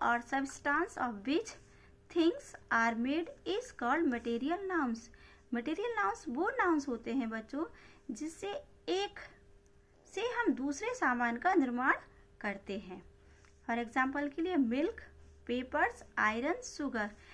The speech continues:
Milk से बच्चों हम दही बनाते हैं,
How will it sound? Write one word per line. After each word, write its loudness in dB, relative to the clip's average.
Milk 4
से -4
बच्चों -2
हम 2
दही 2
बनाते 0
हैं, 0